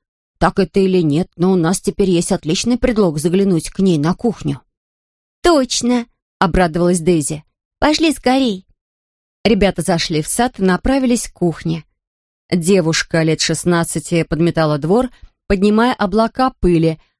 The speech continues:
а из кухни лился нескончаемый поток слов. «И смотри аккуратнее, Лили! Не оставляй за собой ссор, убери все бумажки!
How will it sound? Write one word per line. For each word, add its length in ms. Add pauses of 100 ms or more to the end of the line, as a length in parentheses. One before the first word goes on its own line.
(120)
а 120
из 140
кухни 440
лился 400
нескончаемый 1040
поток 500
слов. 500 (520)
«И 120
смотри 520
аккуратнее, 840
Лили! 480 (280)
Не 160
оставляй 540
за 120
собой 400
ссор, 300
убери 360
все 380
бумажки! 640